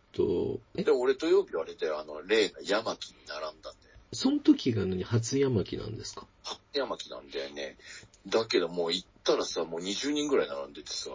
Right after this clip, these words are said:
Speaker 2: 一時間ぐらい、ま、並んだわ、あれ。
Speaker 1: え、あの、並び始めて何時ぐらいから行ったんですか？
Speaker 2: 俺はね、十一時ぐらい並んだのかな。そしたらもう二十人ぐらい列できてさ。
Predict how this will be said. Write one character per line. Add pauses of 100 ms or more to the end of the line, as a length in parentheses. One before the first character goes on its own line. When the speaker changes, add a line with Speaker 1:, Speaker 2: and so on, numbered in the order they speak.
Speaker 2:
一
時
間
ぐ
ら
い、
ま、 (180)
並
ん
だ
わ、
あ (420)
れ。
Speaker 1:
え、
あ
の、
並
び
始
め
て
何
時
ぐ
ら
い
か
ら
行
っ
た
ん
で
す
か？ (220)
Speaker 2:
俺
は
ね、
十
一
時
ぐ
ら
い
並
ん
だ
の
か
な。
そ
し
た
ら
も
う
二
十
人
ぐ
ら
い
列
で
き
て
さ。